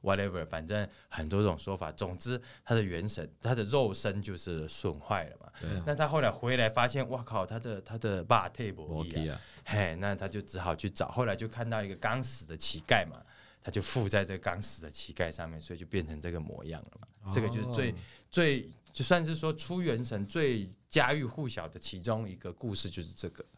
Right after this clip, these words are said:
Speaker 3: 嗯。
Speaker 1: 对，类似像这个样子，
Speaker 2: 嗯。
Speaker 1: 它跟三魂七魄未必会有一定的关联。
Speaker 2: 嗯。
Speaker 1: 对，那不同的派门里面，它的细微，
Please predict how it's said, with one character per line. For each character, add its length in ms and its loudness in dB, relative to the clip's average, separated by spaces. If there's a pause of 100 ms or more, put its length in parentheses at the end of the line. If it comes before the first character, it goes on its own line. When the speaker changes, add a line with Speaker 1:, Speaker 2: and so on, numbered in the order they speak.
(120)
Speaker 3:
嗯。 160 -4 (140)
Speaker 1:
对， 160 -8
类 180 6
似 200 -4
像 220 -4
这 140 -8
个 80 -10
样 180 -10
子， 160 -2
Speaker 2:
嗯。 40 -2
Speaker 1:
它 120 0
跟 180 0
三 280 2
魂 160 2
七 180 -4
魄 200 0
未 180 0
必 180 -6
会 180 0
有 100 2
一 120 0
定 280 4
的 140 -6
关 300 -2
联。 220 -12 (400)
Speaker 2:
嗯。 300 4
Speaker 1:
对， 240 2
那 200 4
不 220 -2
同 320 0
的 160 0
派 260 2
门 240 -2
里 120 -8
面， 280 0 (320)
它 140 4
的 140 2
细 280 0
微， 320 -4